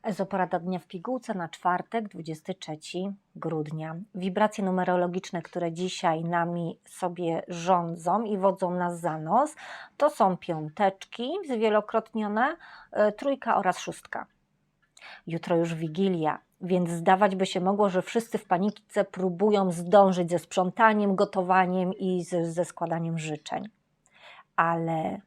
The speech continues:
nie taki scenariusz piszą nam gwiazdy. Na szczęście gwiazdy tutaj mówią, że powinniśmy ze wszystkim zdążyć, a najważniejsze jest to,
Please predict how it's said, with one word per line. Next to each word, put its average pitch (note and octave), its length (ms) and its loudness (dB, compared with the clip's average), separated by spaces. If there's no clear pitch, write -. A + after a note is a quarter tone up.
nie C4+ 220 0
taki D#4 300 -2
scenariusz F#3 580 -4
piszą E3+ 320 -8
nam E3+ 300 -4
gwiazdy. D#3 720 -8
Na F#3 100 2
szczęście C#4+ 600 2
gwiazdy A#3+ 480 4
tutaj G#3+ 320 0
mówią, A#3+ 280 2
że F#3+ 120 0
powinniśmy A#3 600 0
ze F#3+ 140 2
wszystkim F#3+ 460 -2
zdążyć, E3+ 680 0
a D4+ 100 4
najważniejsze B3 680 0
jest D#3+ 260 -2
to, F4 260 4